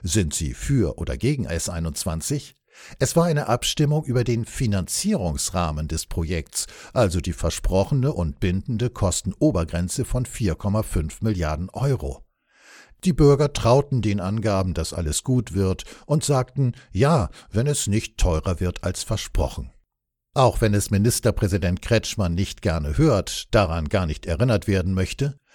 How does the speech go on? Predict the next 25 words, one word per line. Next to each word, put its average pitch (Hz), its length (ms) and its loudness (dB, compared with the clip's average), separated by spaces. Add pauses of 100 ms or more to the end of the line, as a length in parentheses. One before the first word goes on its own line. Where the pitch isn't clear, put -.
(220)
bei 135 260 4
S - 260 -2
einundzwanzig 139 760 2
gibt - 200 -2
es 117 180 -2
ein 107 180 0 (100)
außerordentliches 110 1120 0
Kündigungsrecht, 90 1000 0
wenn 90 220 0
die 151 120 -2
Kostenobergrenze 104 1200 0
von 80 240 -4
vier 117 300 -2
Komma 107 280 -2
fünf 92 340 -2
Milliarden 101 480 0
Euro 85 400 -2
durchbrochen 117 600 -2
ist. - 320 -6 (420)
Und 123 200 2
diese 131 260 2
Grenze, 127 560 2 (120)
eine 69 360 -2
weitere 92 400 0
Frechheit, 98 560 -2